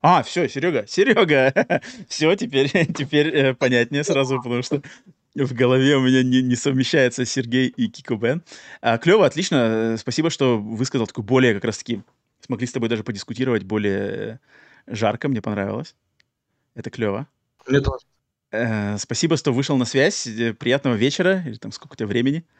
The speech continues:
Speaker 1: А, еще по-, и уверен, пообщаемся еще в следующий раз.
Speaker 2: Удачи.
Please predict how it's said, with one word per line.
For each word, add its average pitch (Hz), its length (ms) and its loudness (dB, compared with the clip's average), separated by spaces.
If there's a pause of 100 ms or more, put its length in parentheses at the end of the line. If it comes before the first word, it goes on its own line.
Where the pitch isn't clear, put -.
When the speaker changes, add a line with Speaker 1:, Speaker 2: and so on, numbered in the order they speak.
(540)
Speaker 1:
А, 104 440 -8 (100)
еще 120 220 -6
по-, 123 160 -4
и 120 80 0
уверен, 117 260 0
пообщаемся 127 540 0
еще 120 140 -6
в - 40 -10
следующий 120 260 -2
раз. 123 220 -2 (1800)
Speaker 2:
Удачи. 143 340 2